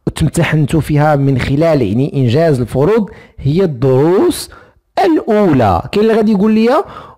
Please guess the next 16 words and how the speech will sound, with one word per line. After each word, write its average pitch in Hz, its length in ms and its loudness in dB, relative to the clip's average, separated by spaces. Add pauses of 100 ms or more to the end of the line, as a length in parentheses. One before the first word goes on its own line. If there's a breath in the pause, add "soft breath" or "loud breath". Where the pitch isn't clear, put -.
"وشنو 254 360 0
بالنسبة 196 380 0
لينا 196 220 2
حنايا 226 280 0
الأحرار؟" 147 600 0
نفس 214 720 0
الشيء، 110 460 0
الامتحان 170 500 -2
اللي 196 140 -2
كيتعطى - 520 -2
للأحرار 208 560 -2 (340 loud breath)
هو 131 220 2
اللي 220 160 2
كيتعطى 214 600 -2 (380 loud breath)
يعني 208 460 0 (220)
المتمدرسين. 202 1040 0